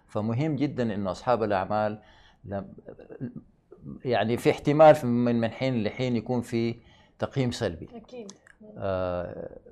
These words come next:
Speaker 1: فلازم صاحب ال-، ال-، الشركة أو صاحب العمل إنه يتعامل معها، ما يتجاهلها، يتعامل مع العميل، يسأل: "شو، شو كذا، ف-، ك-، كيف نغير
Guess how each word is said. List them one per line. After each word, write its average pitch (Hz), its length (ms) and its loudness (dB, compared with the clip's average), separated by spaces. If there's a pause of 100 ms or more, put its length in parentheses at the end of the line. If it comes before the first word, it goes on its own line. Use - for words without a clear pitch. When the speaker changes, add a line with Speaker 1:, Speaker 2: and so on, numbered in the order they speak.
Speaker 1:
فلازم 135 600 4
صاحب 127 360 0
ال-، 101 180 -2
ال-، 95 240 -6
الشركة 110 480 -2
أو 98 80 2
صاحب 101 320 -4
العمل 101 400 -2
إنه 104 180 -4
يتعامل 107 440 -2
معها، 101 340 0
ما 113 180 2
يتجاهلها، 101 580 0
يتعامل 101 480 -2
مع 98 160 0
العميل، 104 480 0
يسأل: 104 320 -8
"شو، - 200 -2
شو - 180 -6
كذا، 101 200 -4
ف-، - 100 -8
ك-، 95 220 -6
كيف 120 300 -2
نغير 104 300 0